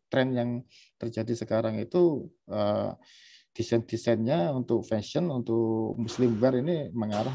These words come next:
ke yang simple, minimalis, dan casual. Jadi akhirnya kayak misalnya baju koko ini, kalau dulu baju koko dipakai cuma untuk sholat Jumat atau sholat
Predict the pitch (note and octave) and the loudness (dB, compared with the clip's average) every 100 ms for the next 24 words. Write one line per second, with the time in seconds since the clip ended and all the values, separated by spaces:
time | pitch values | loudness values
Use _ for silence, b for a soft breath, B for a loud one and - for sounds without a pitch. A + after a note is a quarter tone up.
0 | - A#2 A2 A2+ A2+ A2 D3 D3 B2 A#2 | -2 0 0 0 -2 0 0 0 0 0
1 | A#2 A#2 C3+ A#2+ - - C3 - A2+ - | 0 0 0 -2 -4 -4 -4 -2 -4 -2
2 | C#3 C3+ A#2+ G#2 D3 C#3 G#2+ A2 - C#3+ | 2 4 4 2 -2 -4 -4 -6 -6 -4
3 | D3+ - F#2 E2+ A2 - D#3+ - A2 A2+ | -4 -4 -6 -6 -6 -6 -4 -4 -2 0
4 | A2+ G#2+ A#2 A2+ E3+ F#3 - G#2+ G#2+ - | 0 0 0 0 0 -2 -2 -4 -2 0
5 | D3+ F#3 A#2 A2+ A2 A2+ A2+ E3 B2+ - | 2 2 2 0 0 0 -2 -2 -2 0
6 | G2+ C3+ A#2 A#2 A#2 E2+ G#2+ - - - | 0 0 0 0 0 0 -2 -2 -4 -4
7 | A2 G#2+ - - - B2+ A#2+ A2+ G2 A2+ | -2 -2 -2 -6 0 2 2 0 -4 -6
8 | G#2 G2+ G#2 | -6 -6 -6